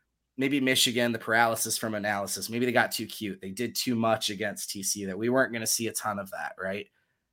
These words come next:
They went against tendencies is, is a big thing that I think. I don't think that c-, they got crazy. People talked about all the trick plays. They've been doing flea flickers in every single game this year.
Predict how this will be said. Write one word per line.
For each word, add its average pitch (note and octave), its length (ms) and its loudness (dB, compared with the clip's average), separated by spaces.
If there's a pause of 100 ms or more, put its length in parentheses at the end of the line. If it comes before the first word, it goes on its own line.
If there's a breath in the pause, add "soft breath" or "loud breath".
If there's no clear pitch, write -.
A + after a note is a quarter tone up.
(420)
They B2 80 4
went A#2+ 220 6
against C3 320 2
tendencies - 840 0 (300)
is, G#2+ 160 -2
is A2 180 0
a G2+ 60 6
big G2+ 260 0
thing G2+ 160 -2
that F#2+ 100 0
I F#2+ 60 2
think. F2+ 180 -6
I F2 40 -4
don't G2+ 100 -2
think B2 140 0
that A#2+ 200 8
c-, - 60 -4 (100)
they A#2+ 120 6
got G#2+ 180 6
crazy. G2 240 0
People D3 180 -2
talked C#3+ 200 10
about C3+ 160 12
all E3 80 12
the D3+ 100 6
trick G3 260 4
plays. F#3 320 8 (340 soft breath)
They've C#4 120 4
been G3+ 100 10
doing C3 180 10
flea D#3+ 260 8
flickers G2+ 440 4
in G2 200 -2
every C3 360 12
single A#2+ 360 4
game G2+ 320 2
this D#2+ 200 -2
year. - 240 -12